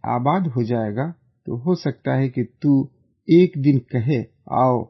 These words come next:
ہم ارد گرد کی تمام قوموں کی طرح بادشاہ مقرر کریں جو ہم پر حکومت کرے۔"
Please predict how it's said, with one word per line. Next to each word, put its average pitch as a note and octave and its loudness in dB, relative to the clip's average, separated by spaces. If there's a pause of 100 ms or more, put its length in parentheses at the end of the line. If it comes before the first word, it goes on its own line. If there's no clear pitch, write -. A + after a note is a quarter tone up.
(600)
ہم C#3 0
ارد E3+ 4
گرد B2+ 0
کی C3 -4
تمام C3 0
قوموں B2+ -2
کی A#2 -6
طرح B2 -4
بادشاہ A2+ -4
مقرر C3 -4
کریں A2+ -6 (600)
جو D3+ 2
ہم B2+ 0
پر B2+ -4
حکومت B2 -4
کرے۔" - -8